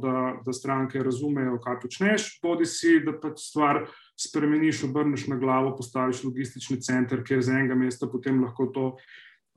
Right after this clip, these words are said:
ehm, od-, odpremljaš bistveno hitreje. Ampak in eno in drugo zahteva pa spremembe v procesu in načinu dela.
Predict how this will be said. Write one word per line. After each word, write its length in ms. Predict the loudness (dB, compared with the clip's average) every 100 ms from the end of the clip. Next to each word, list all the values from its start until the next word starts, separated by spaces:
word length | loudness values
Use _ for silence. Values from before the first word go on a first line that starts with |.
| -10
ehm, 600 | -4 0 2 4 4 2 0 -8 -8
od-, 260 | -6 -4 -2
odpremljaš 720 | -2 -2 2 4 6 4 4
bistveno 400 | 2 2 2 0 0
hitreje. 460 | -4 -2 0 0
Ampak 220 | -2 -2 -2
in 160 | 0
eno 260 | 2 4 4
in 120 | 2
drugo 400 | 2 2 4 2
zahteva 560 | -2 -8 0 0 2 -2 -4
pa 120 | -4
spremembe 640 | -4 -2 2 4 6 4 4
v 200 | 0 0
procesu 520 | -4 0 -2 -2 -2
in 140 | -2
načinu 320 | -2 -4 -4 -4
dela. 180 | -6